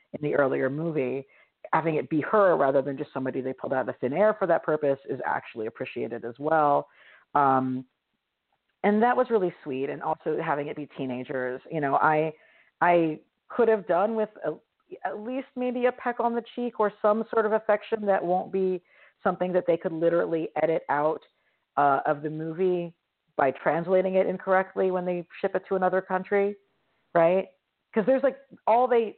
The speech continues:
all they have to do to make this Russia compliant and China compliant is not translate the way she says that it's her girlfriend. There's no, you know what I mean? Like, that's all they would need to do, uh, to, to make that work. And so that's a little bit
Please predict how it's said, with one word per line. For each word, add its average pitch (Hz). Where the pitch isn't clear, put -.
all 220
they 233
have 208
to 214
do 196
to 185
make 175
this 170
Russia 170
compliant 151
and 147
China 147
compliant 143
is 139
not 151
translate 139
the 151
way 131
she 143
says 123
that 127
it's 127
her 120
girlfriend. 123
There's 135
no, 139
you 180
know 156
what 147
I 151
mean? 160
Like, 147
that's 147
all 170
they 156
would 147
need 135
to 135
do, 127
uh, -
to, -
to -
make 135
that 113
work. 131
And 185
so 226
that's 202
a 196
little 151
bit 127